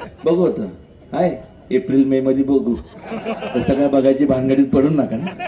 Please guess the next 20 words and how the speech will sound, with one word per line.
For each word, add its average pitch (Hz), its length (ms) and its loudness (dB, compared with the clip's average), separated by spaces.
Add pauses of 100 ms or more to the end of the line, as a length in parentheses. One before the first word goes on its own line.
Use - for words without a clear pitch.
(400)
चेष्टा 127 320 0
केली, 117 300 -2 (680)
तुम्ही 131 200 4
सुद्धा 147 240 2
विश्वासाचे 127 560 0
पात्र 117 340 -2
आहात. 123 160 2 (600)
कुठेतरी 170 340 2
फार 139 260 0 (600)
सगळे 147 180 0
एकदम 139 320 2
गंभीरपणे 117 580 2
सगळे 120 240 0
चाललं 117 260 2
होतं, 117 180 0
म्हणून 117 180 2
म्हणलं 120 280 -2
थोडंसं 117 320 -2 (540)
लोकांमध्ये 120 520 -4
जरा 117 360 0